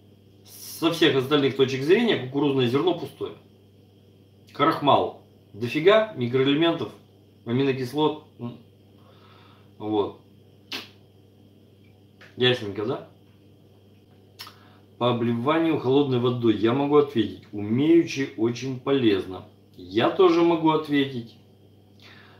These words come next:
Значит, а, обливание холодной водой — это поддержание организма в экстремальном состоянии. Организм должен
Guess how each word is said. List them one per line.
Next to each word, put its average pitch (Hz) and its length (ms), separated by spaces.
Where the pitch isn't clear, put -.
Значит, 110 500
а, 98 560
обливание 117 500
холодной 117 540
водой — 135 540
это 110 200
поддержание 123 760
организма 123 840
в 98 140
экстремальном 127 640
состоянии. 113 880
Организм 156 680
должен 165 540